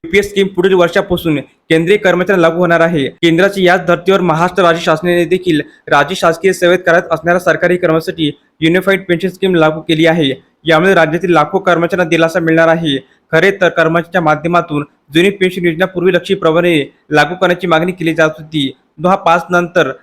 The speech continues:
राज्य शासकीय सेवेत कार्यरत असणाऱ्या कर्मचाऱ्यांना नवीन पेन्शन स्कीम लागू होती. मात्र ही नवीन योजना कर्मचारी हिताची नसून यामध्ये पेन्शनची कोणतीही गॅरंटी नसल्याची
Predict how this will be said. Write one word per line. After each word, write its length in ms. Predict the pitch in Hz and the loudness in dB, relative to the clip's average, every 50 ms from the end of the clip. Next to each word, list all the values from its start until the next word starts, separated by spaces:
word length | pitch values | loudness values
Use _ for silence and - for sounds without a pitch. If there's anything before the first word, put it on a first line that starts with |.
| _ _ - | _ _ 0
राज्य 280 | 139 147 151 165 196 | 0 0 0 -2 -2
शासकीय 340 | 185 185 165 165 - 196 190 | 0 0 0 0 0 -2 -2
सेवेत 320 | 190 - 180 170 170 190 185 - | 0 0 0 2 2 0 0 0
कार्यरत 240 | 180 165 160 185 180 - | 0 0 2 0 0 -2
असणाऱ्या 300 | 160 160 - 170 170 170 | -4 -2 0 0 0 0
कर्मचाऱ्यांना 640 | - 156 151 151 156 156 170 170 165 165 156 139 135 131 - _ _ _ | 0 0 0 0 0 -2 0 -2 -2 0 0 0 -2 -2 -6 _ _ _
नवीन 300 | - 151 151 151 180 202 196 196 | 0 0 2 2 2 0 0 0
पेन्शन 260 | 185 180 170 - 196 | 0 0 0 -2 -4
स्कीम 240 | 185 - - 190 185 | -4 -4 -2 0 2
लागू 240 | 170 160 160 170 175 | 2 2 2 0 0
होती. 340 | 165 160 160 - 156 135 127 - - | -2 -2 -4 -4 -6 -6 -6 -4 -2
मात्र 280 | 147 147 151 - 180 | 0 0 0 0 0
ही 160 | 185 185 196 | 0 2 2
नवीन 260 | 190 175 175 180 202 196 | 2 2 2 2 2 2
योजना 440 | 185 170 165 165 160 175 165 151 143 - - _ _ - | 2 2 2 0 0 0 0 0 0 -4 -8 _ _ -2
कर्मचारी 340 | 160 156 170 190 185 202 180 | 0 0 2 0 0 0 -2
हिताची 320 | 170 170 190 185 180 185 | 0 0 -2 -2 -2 -2
नसून 260 | 185 175 175 185 190 | -4 -4 -2 -2 0
यामध्ये 460 | 175 170 170 170 170 180 170 175 151 143 - - _ _ | 0 2 2 2 0 0 2 0 0 -2 -4 -8 _ _
पेन्शनची 380 | - 165 165 165 185 202 180 - - | -2 -2 -2 -2 -4 -6 -8 -8 -6
कोणतीही 340 | - 175 165 170 190 180 208 | -6 -4 -2 -2 -2 -4 -2
गॅरंटी 400 | 170 160 165 160 165 165 165 196 | -2 0 0 0 0 -2 -2 -2
नसल्याची 520 | 180 170 165 170 175 180 180 - 160 143 | -2 -2 -2 -2 -4 -6 -4 -4 -4 -6